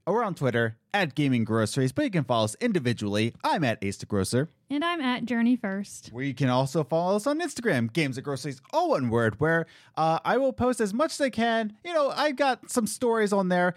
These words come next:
Speaker 1: some fun little stories. You can pop up there like, "Oh, wow, I wonder what's on the story for Games at Groceries." Um, y-, you found out.
Speaker 2: And I occasionally share pictures of Floki.
Speaker 1: Occasionally, yes.
Speaker 2: Very occasionally.
Speaker 1: Very
Speaker 2: And
Speaker 1: occasionally.
Speaker 2: I very occasionally tweet, but I'm trying to fix that.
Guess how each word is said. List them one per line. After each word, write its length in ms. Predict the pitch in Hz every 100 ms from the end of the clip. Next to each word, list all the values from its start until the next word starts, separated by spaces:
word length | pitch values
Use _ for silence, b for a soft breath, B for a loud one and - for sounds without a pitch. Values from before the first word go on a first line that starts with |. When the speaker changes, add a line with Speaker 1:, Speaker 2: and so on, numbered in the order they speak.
| b
Speaker 1:
some 240 | - 370 294
fun 240 | 262 226
little 180 | 208 190
stories. 560 | - 220 202 202 202
You 60 | 311
can 160 | 294 208
pop 340 | - 214 208
up 180 | 202 -
there 180 | 202 202
like, 160 | 208
"Oh, 160 | 294 381
wow, 400 | 339 359 170 120 B B B
I 80 | 233
wonder 240 | 294 330
what's 180 | 311 294
on 100 | 294
the 80 | 302
story 300 | - 370 311
for 140 | 214
Games 240 | 190 226 247
at 60 |
Groceries." 380 | 320 302 175 131
Um, 240 | 196 165 127
y-, 160 | 208 -
you 200 | 240 277
found 240 | 349 381
out. 220 | 427 - - B
Speaker 2:
And 160 | - 254
I 140 | 302
occasionally 460 | 320 - 247 254 247
share 200 | - 269
pictures 400 | 269 262 285 294
of 140 | 311
Floki. 460 | - 320 302 220 202 - B B
Speaker 1:
Occasionally, 600 | 240 339 339 247 151 113
yes. 500 | 220 214 120 - - -
Speaker 2:
Very 400 | 233 240 247 240
occasionally. 680 | 240 226 226 202 202 202 202
Speaker 1:
Very 300 | 127 220 147
Speaker 2:
And 100 | 107
Speaker 1:
occasionally. 280 | 104 226 240
Speaker 2:
I 20 |
very 140 | 233 233
occasionally 560 | 208 247 208 226 220
tweet, 320 | 214 - 214 214
but 80 |
I'm 100 | 220
trying 260 | 233 320 392
to 60 | 262
fix 360 | - - -
that. 280 | - 165 113